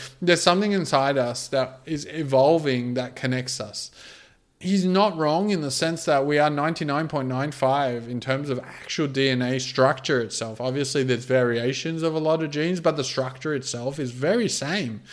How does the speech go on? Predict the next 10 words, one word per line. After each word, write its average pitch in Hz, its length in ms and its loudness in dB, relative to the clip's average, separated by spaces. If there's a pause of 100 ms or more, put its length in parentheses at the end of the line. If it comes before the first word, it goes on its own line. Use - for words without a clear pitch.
(420)
Funny 139 360 2
enough, 160 280 2
it's 151 140 -6
fifty 156 320 -4
percent 139 380 -2
to 143 60 2
a 131 40 2
banana. 127 560 2
<laughs> - 240 -4
So, - 420 4